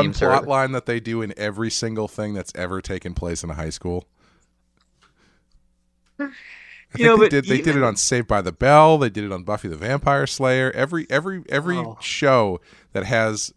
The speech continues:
Speaker 2: kids
Speaker 1: Yeah.
Speaker 2: in high school eventually has that one episode where they have to take care of the egg for class.
Speaker 1: Right. Or the home ec class, or a bag of sugar,
Speaker 2: Yep.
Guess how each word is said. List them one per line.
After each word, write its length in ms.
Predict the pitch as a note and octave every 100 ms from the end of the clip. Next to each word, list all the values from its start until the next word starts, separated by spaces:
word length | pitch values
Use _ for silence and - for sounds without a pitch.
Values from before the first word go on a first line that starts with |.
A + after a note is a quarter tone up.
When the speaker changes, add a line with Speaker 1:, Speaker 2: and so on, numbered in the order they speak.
| _
Speaker 2:
kids 300 | - A#2 G2
Speaker 1:
Yeah. 20 |
Speaker 2:
in 60 | G2
high 180 | G2+ G2
school 340 | - G2 F2
eventually 460 | F2+ G2+ F#2+ F#2+ F#2
has 200 | F#2 F2
that 180 | F#2
one 140 | F2 F2
episode 420 | - F#2+ F2 D#2+
where 160 | D#2 E2
they 100 | E2
have 180 | F2 -
to 60 |
take 220 | - E2
care 180 | - E2+
of 60 | D#2+
the 140 | D#2
egg 280 | D#2+ D#2+ C2
for 140 | -
class. 420 | D2+ D#2 C2 A#1+ -
Speaker 1:
Right. 280 | B2+ F#2+ D2 _ _ _ -
Or 140 | C#3+
the 80 | C3+
home 240 | C3+ B2+
ec 200 | A#2 -
class, 460 | - B2+ A#2 A2 -
or 100 | A2
a 40 |
bag 280 | G2 A2+ G#2+
of 60 | A2
sugar, 280 | - G#2 G#2
Speaker 2:
Yep. 160 | G2+